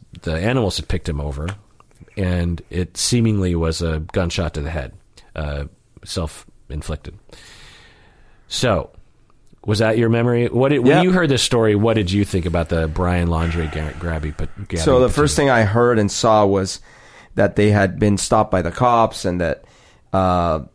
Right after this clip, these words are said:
Speaker 2: she had been crying and it seemed like some sort of domestic dispute, uh, and that there seemed to be violence, but that somehow inexplicably the cops had just let them go, uh, and then she went missing.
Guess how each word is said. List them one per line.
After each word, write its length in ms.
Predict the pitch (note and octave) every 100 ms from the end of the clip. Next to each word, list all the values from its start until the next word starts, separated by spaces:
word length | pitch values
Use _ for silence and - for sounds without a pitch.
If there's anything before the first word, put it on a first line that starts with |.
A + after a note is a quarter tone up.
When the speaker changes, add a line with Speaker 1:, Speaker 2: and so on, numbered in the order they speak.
| _
Speaker 2:
she 200 | - -
had 160 | G2+ F#2
been 120 | F#2+
crying 640 | - - G#2 G2+ G2 G2 F#2+
and 260 | F#2 E2+ -
it 80 |
seemed 260 | - G2 F#2+
like 160 | F2+ -
some 140 | F#2
sort 200 | - F2+
of 180 | D#2+ -
domestic 480 | F#2 G2+ - F#2+ -
dispute, 560 | F#2 - C#3 B2+ B2 - - - - -
uh, 340 | A2+ G#2 G2 -
and 280 | G#2 G#2 -
that 120 | G2+
there 120 | G2 F#2
seemed 240 | D3 E3
to 40 | B2+
be 100 | G#2+
violence, 400 | G2 G2 C3 -
but 100 | -
that 160 | G2
somehow 400 | - A#2 A#2+ G#2
inexplicably 800 | G2 F#2+ - D#3 - - G2+ G#2
the 100 | G2
cops 360 | - G#2+ G2 G#2
had 100 | F2+
just 260 | F#2+ - - _ _ -
let 180 | G2 A2+
them 140 | B2
go, 420 | C3+ D#3 A2+ A#2 - _ - - _ - - G2+
uh, 480 | G2+ G2 G2 G2 -
and 640 | G#2 G#2+ G#2 G2+ G2 F#2 - - _ -
then 220 | A#2 C#3
she 160 | - C#3+
went 160 | C3+
missing. 480 | D3 - - B1